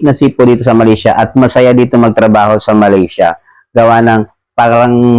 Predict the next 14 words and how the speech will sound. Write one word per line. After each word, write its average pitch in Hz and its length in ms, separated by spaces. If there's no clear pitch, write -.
nasa 123 240
Pilipinas 123 560
ka - 80
lang, 110 240
mas 113 240
safe 127 320
pa 117 160
nga 117 160
dito 110 240
sa 107 160
Malaysia 110 480
kaysa 101 240
sa 101 160
Philippines. 95 720